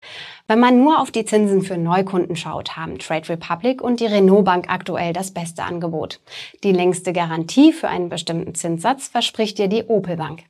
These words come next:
Du willst viel Geld parken? Das könnte bei Angeboten mit einer niedrigen Obergrenze wie bei Trade Republic zum Problem werden. Und wenn es richtig viel Geld sein soll, denk dran, dass nur ein Betrag von maximal einhunderttausend Euro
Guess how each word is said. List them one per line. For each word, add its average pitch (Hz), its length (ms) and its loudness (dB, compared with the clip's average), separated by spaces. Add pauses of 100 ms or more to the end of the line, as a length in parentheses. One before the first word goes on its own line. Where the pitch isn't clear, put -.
(460)
Du 202 140 2
willst 170 240 -2
viel 220 280 2
Geld 214 260 0
parken? 285 480 0 (260)
Das 233 240 -4
könnte 226 260 -4
bei 190 200 -2
Angeboten 202 560 0
mit 180 180 -6
einer 185 220 -4
niedrigen 185 440 2
Obergrenze 185 800 0
wie 170 160 -8
bei 165 240 -14
Trade 185 320 -6
Republic 196 540 -2
zum 214 160 -6
Problem 220 440 0
werden. - 380 -4 (420)
Und 208 120 0
wenn 180 140 0
es 170 280 -8
richtig 190 480 -2
viel 160 140 -4
Geld 151 220 -4
sein 165 220 -4
soll, 233 240 -4 (240)
denk 277 240 0
dran, 226 200 -4
dass 196 180 -6
nur 196 120 -4
ein 196 180 -4
Betrag 190 360 -4
von 185 220 -6
maximal 190 580 -2
einhunderttausend 185 920 -4
Euro 175 420 -6